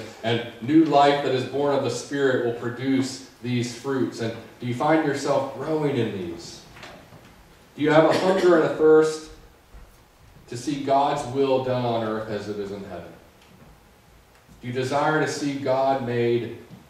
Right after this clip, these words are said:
famous in this world and in this community? Can you imagine what it would look like if every church and every Christian were a hundred percent sold in and bowed to the,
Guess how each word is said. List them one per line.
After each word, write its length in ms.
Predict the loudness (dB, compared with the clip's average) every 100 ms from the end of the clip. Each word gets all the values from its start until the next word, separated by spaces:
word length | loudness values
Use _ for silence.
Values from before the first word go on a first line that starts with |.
| _ -20 -20 -20 _ -20 -10
famous 840 | -2 -2 -2 -8 -10 -12 -12 -16 -20 -20 -20 _
in 160 | -8 -4
this 260 | -4 -6 -8
world 380 | -4 -4 -4
and 120 | -8 -10
in 60 |
this 220 | -10 -12
community? 400 | -14 -12 -12 -14 -18 -20 _ -20 -20 -20 -20 -20 -20 _ -20 _ -20 -18
Can 120 | -4 2
you 120 | 4
imagine 680 | 4 4 4 4 2 0 -8 -2
what 140 | 2
it 80 | 2
would 140 | 2
look 180 | 0 2
like 280 | 4 4 0
if 220 | -4 -2
every 300 | 0 0 -2
church 300 | 0 2 2
and 100 | 0
every 280 | 0 0 -4
Christian 760 | -2 -2 -2 -4 -2 -2 -6 -14 -20 -20 -20 -20 -20 -20 -6
were 220 | 0 4
a 80 | 4
hundred 300 | 2 0 -2
percent 400 | -6 -2 -2 -2
sold 340 | -4 -2 2
in 140 | 2 2
and 140 | 0
bowed 460 | 2 4 4 2 0
to 60 |
the, 220 | -4 -4